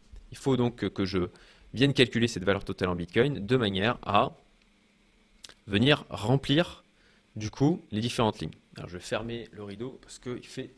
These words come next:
très chaud. Voilà, désolé pour cette interruption.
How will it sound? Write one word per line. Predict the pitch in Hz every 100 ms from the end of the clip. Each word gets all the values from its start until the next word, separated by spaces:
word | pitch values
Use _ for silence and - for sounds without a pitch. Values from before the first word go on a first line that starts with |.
| - - - _ _
très | 160
chaud. | - 139 - - _ - - - - - - - _ _ - _ _ _ _ _ _ - - _ _ - _
Voilà, | 117 - - -
désolé | 107 104 110
pour | - - 156 - - -
cette | - 131
interruption. | 123 104 85 - 156